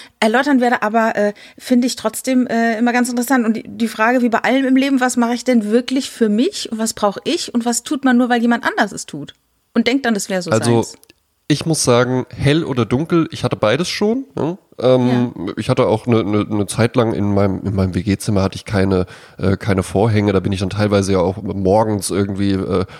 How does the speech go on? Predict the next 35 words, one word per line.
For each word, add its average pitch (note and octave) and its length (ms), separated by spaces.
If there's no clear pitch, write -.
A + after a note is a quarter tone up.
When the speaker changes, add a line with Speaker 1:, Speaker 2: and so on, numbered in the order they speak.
Speaker 2:
aus - 280
der G2 140
Disco, D3+ 640
<laughs> - 20
äh, A#2+ 240
nach A#2+ 240
Hause B2 300
gekommen A#2+ 500
und G#2 220
dann G#2 200
habe G2+ 180
ich A2 60
mich G2+ 140
da G2+ 140
ins F#2+ 160
Bett G#2 160
gelegt G2+ 320
und G#2 60
bin G2+ 140
sofort G#2 380
eingeschlafen, G2+ 800
ja? G#2+ 140
Ähm, F#2+ 240
gar G#2+ 160
kein G2+ 220
Problem. F#2+ 480
Also F#2+ 120
ich F#2+ 60
kann A2 180
auch G#2 120
beim G2 180
Hellen G#2+ 380
wunderbar F2+ 400
schlafen. F#2 480
Was A#2+ 340